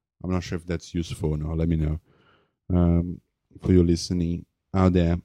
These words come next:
So what we have here, it's a great amalgamation of those genres that I, that I told you about, and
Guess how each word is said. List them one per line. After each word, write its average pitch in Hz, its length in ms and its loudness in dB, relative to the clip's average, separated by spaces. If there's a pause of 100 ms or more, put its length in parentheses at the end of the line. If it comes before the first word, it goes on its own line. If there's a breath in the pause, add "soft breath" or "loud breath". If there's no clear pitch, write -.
(1600)
So 107 380 6
what 113 140 6
we 117 100 6
have 117 260 2
here, 107 420 4
it's 95 260 -2
a 98 60 -4
great 101 480 0
amalgamation 92 1040 -2 (100)
of 82 380 2 (100)
those 95 540 4
genres 101 600 0
that 92 220 -8
I, 90 220 -4 (180)
that 87 60 -4
I 90 300 -4 (100)
told 101 160 0
you 101 140 -2
about, 104 440 -4 (600)
and 92 360 -2